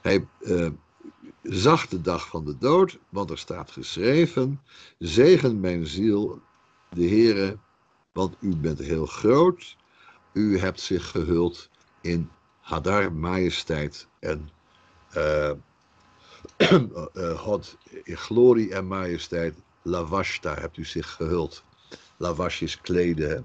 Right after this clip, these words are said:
<clears throat> Malbish is iemand kleden. Daarom wordt God de Malbish Aru-, eh, ah, het tweede woord ben ik even kwijt.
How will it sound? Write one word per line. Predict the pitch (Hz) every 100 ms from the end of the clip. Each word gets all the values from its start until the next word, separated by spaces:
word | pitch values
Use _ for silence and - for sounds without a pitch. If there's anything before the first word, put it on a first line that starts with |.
| - _ _ _ _ _ _ _ _ _ _ - _ - - 151
<clears throat> | 104 101
Malbish | 110 104 117 131 -
is | 110
iemand | 123 120 95 85
kleden. | 90 85 78 73 - -
Daarom | 87 90 85
wordt | 85
God | - 101 92
de | 87
Malbish | 85 90 90 78 107 - - -
Aru-, | 92 87 82
eh, | 92 85 80 71 - _ - - _ _ _ -
ah, | 90
het |
tweede | - 110 107
woord | 101
ben | 90
ik | 95
even | 82
kwijt. | - 80